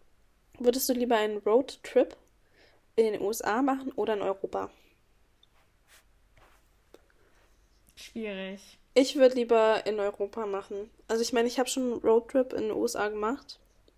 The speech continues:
Speaker 2: Hm.
Speaker 1: Brauch ich nicht nochmal. Ich, ich bin jetzt auch nicht der Riesenfan von <laughs> den U S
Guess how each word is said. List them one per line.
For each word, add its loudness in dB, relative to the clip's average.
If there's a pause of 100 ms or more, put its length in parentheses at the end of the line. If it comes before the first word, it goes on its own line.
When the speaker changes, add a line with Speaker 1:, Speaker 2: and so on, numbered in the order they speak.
(1000)
Speaker 2:
Hm. -12
Speaker 1:
Brauch 4
ich 2
nicht -4
nochmal. -10
Ich, -12 (220)
ich -10
bin 0
jetzt -4
auch -6
nicht -10
der -10
Riesenfan -2
von 0
<laughs> -
den -4 (100)
U -2
S -2